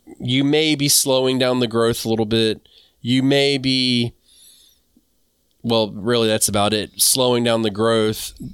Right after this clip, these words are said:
But what you're doing is you're allowing that plant, you're giving it break, a break from the heat. And not only the leaves, but it's also the roots. So that, that's a big part of this, is the roots. You can't let the roots get hot. And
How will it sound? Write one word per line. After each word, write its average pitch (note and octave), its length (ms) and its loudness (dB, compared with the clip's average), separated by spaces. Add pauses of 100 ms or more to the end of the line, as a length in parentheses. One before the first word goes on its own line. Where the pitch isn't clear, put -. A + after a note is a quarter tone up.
But A#2+ 340 -2
what C#3 360 -2
you're C#3 180 -2
doing C#3 520 0
is A2+ 300 -2
you're B2+ 120 2
allowing B2+ 500 0
that A2+ 200 -2
plant, A#2+ 380 -2
you're A2+ 120 -2
giving B2 340 -2
it F2+ 200 -4
break, G#2 420 0
a G#2 100 -4
break A2+ 400 -2
from G#2+ 180 -4
the G2 100 0
heat. B2 460 -2 (420)
And C3 140 0
not F3+ 180 2
only G3 260 2
the C3+ 140 -2
leaves, D3 320 0
but A#2+ 140 0
it's A#2 140 0
also B2+ 300 2
the G#2 120 -2
roots. G#2 460 -2
So - 240 0
that, B2+ 220 -4
that's D3 220 -2
a E3 60 0
big C#3 520 -2
part B2 300 0
of A2 220 0
this, E2+ 260 0
is G2+ 120 -2
the G2 100 -2
roots. A2 600 -2
You G2+ 120 -8
can't D3 440 0
let B2+ 300 -2
the A2+ 80 0
roots A2+ 300 0
get G2+ 180 -4
hot. G2+ 340 -2 (680)
And A2+ 380 -2